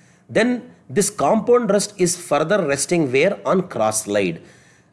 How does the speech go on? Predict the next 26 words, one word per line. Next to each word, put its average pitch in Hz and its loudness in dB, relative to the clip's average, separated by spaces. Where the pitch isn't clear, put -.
And 160 2
this 208 2
is 175 0
the 185 0
cross 147 -2
slide 160 0
hand 110 0
wheel. 104 0
When 143 0
this 190 0
cross 151 0
slide 190 -2
sl-, - -6
hand 135 0
wheel 175 2
is 127 -4
rotated, 127 -2
what 120 0
happens? 156 -2
This 156 0
particular 170 -2
cross 151 0
slide, 180 0
it 131 -4
moves 165 2
in 214 0